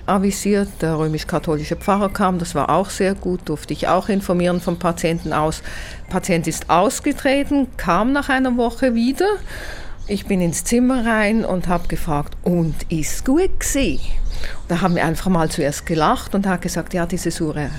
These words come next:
Laberle, das sei einfach köstlich gewesen.“ Die Frau hätte noch eine zweite Portion gemacht,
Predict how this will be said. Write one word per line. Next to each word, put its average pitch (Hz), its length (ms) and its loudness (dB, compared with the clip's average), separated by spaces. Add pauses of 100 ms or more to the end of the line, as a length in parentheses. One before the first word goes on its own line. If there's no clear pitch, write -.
(140)
Laberle, 131 460 -2
das 143 200 -6
sei 143 80 0
einfach 156 340 -4
köstlich 190 480 0
gewesen.“ 214 480 2 (680)
Die 175 60 -6
Frau 185 220 4
hätte 202 280 2
noch 185 160 0
eine 170 180 2
zweite 165 520 0
Portion 214 640 -2
gemacht, 214 420 0